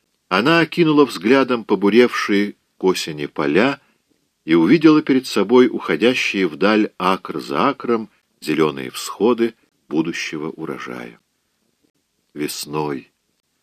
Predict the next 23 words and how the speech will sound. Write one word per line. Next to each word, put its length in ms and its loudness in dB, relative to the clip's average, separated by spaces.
Быть 180 -6
может, 320 2
к 80 -12
весне 400 0
война 320 2
кончится, 840 -4
и 80 -10
снова 460 2
настанут 500 -2
хорошие 540 -2
времена. 460 -16
И 100 0
победит 520 4
ли 100 2
конфедерация, 1120 0
или 180 0
потерпит 580 2
поражение, 800 2
всё 220 2
равно 320 4
жизнь 360 4
станет 440 -4
легче. 560 0